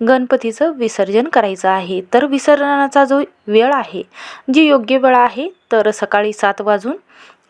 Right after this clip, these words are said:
छत्तीस ते नऊ वाजून दहा मिनिटापर्यंत आहे व अमृतकाळ जो आहे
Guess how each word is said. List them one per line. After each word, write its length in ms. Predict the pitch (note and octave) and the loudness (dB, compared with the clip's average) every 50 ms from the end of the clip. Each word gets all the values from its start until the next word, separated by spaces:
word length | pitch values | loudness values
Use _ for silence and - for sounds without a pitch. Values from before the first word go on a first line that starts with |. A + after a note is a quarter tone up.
| _ - | _ -2
छत्तीस 420 | - C4 C4 C4 - D#4 D4 - | 0 0 0 0 -4 -8 -8 -6
ते 200 | - - C#4 D4+ F#4 - _ - | -4 -4 -4 -4 -4 -6 _ -4
नऊ 240 | B3 A#3+ B3 B3+ C4 | -2 0 0 2 2
वाजून 320 | C4 B3 A#3+ B3+ C#4+ C4+ | 2 2 0 0 -4 -4
दहा 240 | A3+ A3+ G3 F#3+ A#3 | -4 -4 -2 -2 -4
मिनिटापर्यंत 640 | B3+ D4+ D4 C#4+ C#4+ C#4+ D4 C#4 C#4 C#4 C4+ C4+ | -4 -4 -4 -2 -2 0 0 0 -2 -2 0 0
आहे 340 | C4+ C4 C4 B3 A3 B3+ D#4 G4+ - - - - - - - - - | 2 2 2 0 -2 -4 -8 -8 -10 -14 -20 -20 -20 -20 -16 -4 -2
व 40 | D#4 | -2
अमृतकाळ 680 | - - C4+ B3+ B3 C4+ - - D#4 D4+ D4 C#4 C4+ B3+ | 0 0 -2 -2 -4 -8 -8 -6 -6 -4 -2 -2 -2 -2
जो 120 | A#3+ B3 A#3+ | -2 -2 -2
आहे 320 | A#3 A3 G#3+ G#3 A3+ B3+ | -2 -4 -4 -6 -6 -6